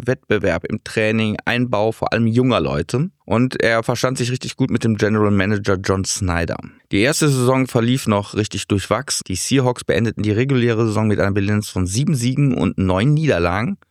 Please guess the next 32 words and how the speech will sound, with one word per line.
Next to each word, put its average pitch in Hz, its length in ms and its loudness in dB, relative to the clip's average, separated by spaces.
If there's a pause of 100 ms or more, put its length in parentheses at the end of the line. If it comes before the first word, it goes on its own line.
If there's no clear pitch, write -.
(520)
Trotzdem 151 760 -2
gelang 139 320 0
ihnen 139 180 2
überraschenderweise 113 840 0
der 110 280 0
Gewinn 117 380 2
der 90 260 0
N 98 140 0
F 95 120 -2
C - 180 -2
West 87 340 -2
Division. 151 480 2 (240)
Da 101 260 0
gab 104 340 -2
es 110 440 -2 (160)
ein 101 160 0
besonders 107 720 0
legendäres 107 960 0
Spiel 143 680 0
gegen 117 200 0
den 107 140 0
Vorjahres-Super-Bowl-Sieger, 110 1600 0
die 117 240 -4
New 120 280 2
Orleans 123 460 0
Saints. 127 540 -2 (420)
Und 101 480 0
das 107 240 -2
ist - 240 -2
bekannt 113 540 0
als 107 280 0
Beastquake. - 1080 -2